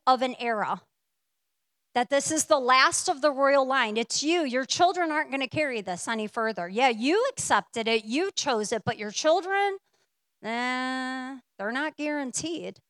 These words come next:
I would speak back the word of God to him. The Bible says not only were you chosen,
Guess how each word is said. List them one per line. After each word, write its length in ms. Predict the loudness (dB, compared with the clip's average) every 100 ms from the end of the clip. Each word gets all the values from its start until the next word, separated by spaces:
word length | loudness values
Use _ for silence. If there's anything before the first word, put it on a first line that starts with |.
| _ _ _ _ _ _ _ _ _ 2
I 140 | 4
would 160 | 4 2
speak 540 | 0 0 -2 -6 -4
back 380 | 2 4 4 2
the 120 | -2
word 300 | 0 2 0
of 160 | -2 -2
God 300 | -2 -2 -4
to 120 | -10
him. 340 | -10 -12 -14 -20 _ _ _ _
The 120 | -4
Bible 480 | 4 8 8 6 2
says 360 | 0 2 2 4
not 220 | 2 2
only 360 | 2 -2 -4 -2
were 160 | -2
you 200 | 0 -2
chosen, 680 | -4 -2 0 0 -4 -4 -6